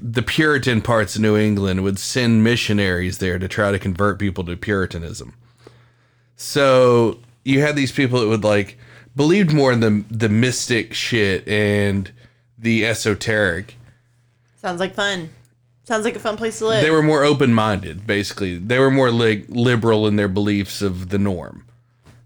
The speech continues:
Speaker 1: Um, so that's why, like, a lot of people looked at Rhode Island as, like, just basically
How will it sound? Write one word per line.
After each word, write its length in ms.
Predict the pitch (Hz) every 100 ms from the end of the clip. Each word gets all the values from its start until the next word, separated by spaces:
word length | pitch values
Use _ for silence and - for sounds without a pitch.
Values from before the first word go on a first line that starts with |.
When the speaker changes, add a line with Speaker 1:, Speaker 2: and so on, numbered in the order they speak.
| _
Speaker 1:
Um, 600 | 104 104 98 95 92 92 -
so 300 | - 135 117
that's 320 | 120 123 -
why, 340 | 127 117 107
like, 540 | 101 104 98 95 - - -
a 80 | 101
lot 220 | 98 104
of 60 |
people 240 | 98 101 104
looked 180 | 104 101
at 100 | -
Rhode 220 | 101 101
Island 360 | 95 107 107 98
as, 160 | 92
like, 340 | 92 90 90 87
just 600 | 98 98 - - - - - _ _ _ _ _ _ _ _ _ _ _ _ _ _ _ _ 104 _
basically 1120 | - 135 139 117 - 98 - 139 113 107 98